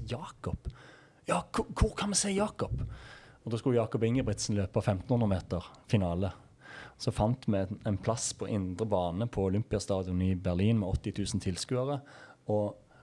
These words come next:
Karsten står og skriker på Jakob og klapper og applauderer, og den første norske europamesteren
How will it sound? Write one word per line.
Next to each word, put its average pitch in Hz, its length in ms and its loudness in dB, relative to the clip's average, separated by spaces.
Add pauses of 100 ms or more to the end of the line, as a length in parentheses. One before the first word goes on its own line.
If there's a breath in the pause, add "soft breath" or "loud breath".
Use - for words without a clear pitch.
(100)
Karsten 113 560 -4 (140)
står 107 500 -2
og 104 80 -6
skriker 101 760 -6 (180)
på 95 180 -6
Jakob - 480 -4
og 104 140 -10
klapper - 500 -8
og 69 160 -8
applauderer, 101 800 -2
og 101 240 -10 (760 loud breath)
den 110 140 0
første - 560 2
norske 110 380 0
europamesteren 120 760 0